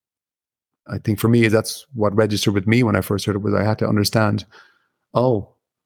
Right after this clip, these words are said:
the importance of this, the value of it to me. And it has proven to be very true.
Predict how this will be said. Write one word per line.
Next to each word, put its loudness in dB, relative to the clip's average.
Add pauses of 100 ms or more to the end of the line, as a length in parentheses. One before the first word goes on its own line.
(500)
the 2
importance 0
of 0
this, -2
the -2
value 0
of -4
it -8
to -2
me. -6 (380)
And -2 (100)
it 0
has -4
proven -2
to -8
be 0
very 0
true. -4